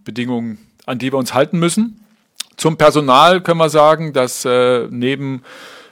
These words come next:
äh, Lukas Klünter und Rune Jahrstein auch Martin Dardai, ähm, weiterhin ausfallen wird. Also die drei stehen nicht zur Verfügung. Luka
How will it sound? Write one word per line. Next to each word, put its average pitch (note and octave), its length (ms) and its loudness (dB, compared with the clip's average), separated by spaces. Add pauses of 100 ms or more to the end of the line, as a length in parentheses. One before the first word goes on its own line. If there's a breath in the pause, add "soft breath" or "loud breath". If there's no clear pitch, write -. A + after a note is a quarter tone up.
(120 loud breath)
äh, A2+ 160 -2
Lukas B2 420 -2
Klünter D#3 640 0
und B2+ 280 -8
Rune B2+ 200 -6
Jahrstein A#2+ 640 -2
auch G#2+ 180 -8
Martin A2 320 -8
Dardai, C3+ 460 0
ähm, B2 260 -10
weiterhin A#2+ 400 -4
ausfallen A2+ 520 -8
wird. A2+ 160 -6
Also A2 140 -14
die A2 120 -12
drei A2 220 -6
stehen A2 200 -10
nicht B2+ 160 -12
zur C3 100 -10
Verfügung. B2 600 -8 (540 loud breath)
Luka A#2 560 -6